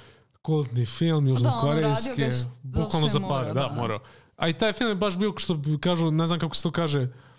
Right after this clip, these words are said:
Speaker 1: mislim, ono, što kažu baš u, u Hollywoodu, ali i, i u development hellu, baš dugo su ga pravili, menjali glumce, režisere, tipa u jednom trenutku Will Smith je trebao da glumi glavnu ulogu.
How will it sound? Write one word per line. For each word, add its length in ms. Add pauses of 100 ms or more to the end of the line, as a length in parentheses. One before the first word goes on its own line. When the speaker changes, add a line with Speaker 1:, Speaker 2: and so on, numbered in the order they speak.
(320)
Speaker 1:
mislim, 260
ono, 180
što 180
kažu 340 (580)
baš 380
u, 100
u 320
Hollywoodu, 420
ali 220
i, 220
i 120
u 160
development 600
hellu, 320 (540)
baš 260
dugo 260
su 160
ga 120
pravili, 680
menjali 340
glumce, 460
režisere, 600
tipa 260
u 20
jednom 160
trenutku 320
Will 160
Smith 300
je 60
trebao 280
da 80
glumi 260
glavnu 320
ulogu. 220